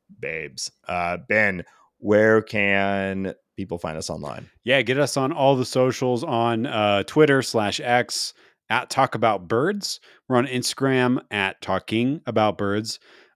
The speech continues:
Speaker 2: Uh, we are on Spotify. So if you prefer to listen to podcasts on Spotify, we're there. We got a TikTok. Follow us on TikTok so you can TikTok with us.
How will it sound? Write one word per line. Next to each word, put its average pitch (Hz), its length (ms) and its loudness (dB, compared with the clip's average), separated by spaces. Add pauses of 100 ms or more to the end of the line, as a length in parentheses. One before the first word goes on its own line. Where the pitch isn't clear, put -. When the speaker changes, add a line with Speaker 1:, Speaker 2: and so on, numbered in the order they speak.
Speaker 2:
Uh, 104 240 0
we 151 180 2
are 151 120 6
on 147 120 4
Spotify. 107 920 2
So - 80 -18
if - 140 -18
you 104 60 -14
prefer 120 320 -2
to 123 60 4
listen 120 300 0
to 113 60 -2
podcasts 117 560 0
on 107 140 -2
Spotify, 123 840 2 (560)
we're 110 200 2
there. 117 340 2
We 123 100 2
got 120 160 4
a 110 60 -4
TikTok. 165 600 2 (720)
Follow 113 340 4
us 113 140 0 (100)
on 113 340 -2
TikTok 123 640 0 (440)
so - 140 -6
you 90 80 -2
can 92 100 -8
TikTok 104 520 0 (300)
with 104 220 -4
us. 85 380 -4